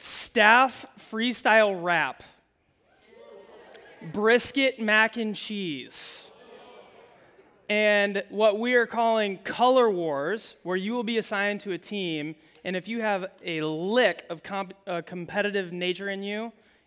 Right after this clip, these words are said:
it's the opportunity for you to destroy other people, okay? And win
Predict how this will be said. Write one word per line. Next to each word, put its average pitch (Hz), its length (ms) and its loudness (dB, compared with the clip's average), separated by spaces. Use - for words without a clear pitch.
it's 185 160 -6
the 208 100 -2
opportunity 196 420 -6
for 170 140 -14
you 165 240 -12
to 185 160 -18
destroy 151 800 -8
other 147 200 -6
people, 127 400 -16
okay? 151 400 -6
And 196 580 4
win 226 720 6